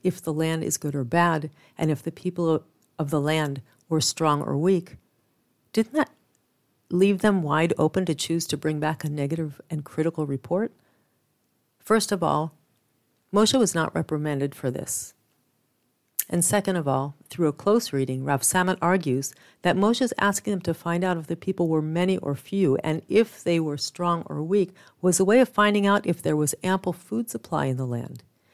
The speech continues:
In a place where horticulture is thriving,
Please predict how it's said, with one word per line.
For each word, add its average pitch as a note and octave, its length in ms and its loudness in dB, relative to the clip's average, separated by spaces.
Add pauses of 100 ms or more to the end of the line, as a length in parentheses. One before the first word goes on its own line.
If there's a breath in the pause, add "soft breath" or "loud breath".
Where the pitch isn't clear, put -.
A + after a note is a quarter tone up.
(260 soft breath)
In F3+ 140 0
a F3+ 60 4
place G#3+ 680 2 (280)
where E3+ 160 2
horticulture G3+ 800 0
is - 180 -2
thriving, E3+ 640 0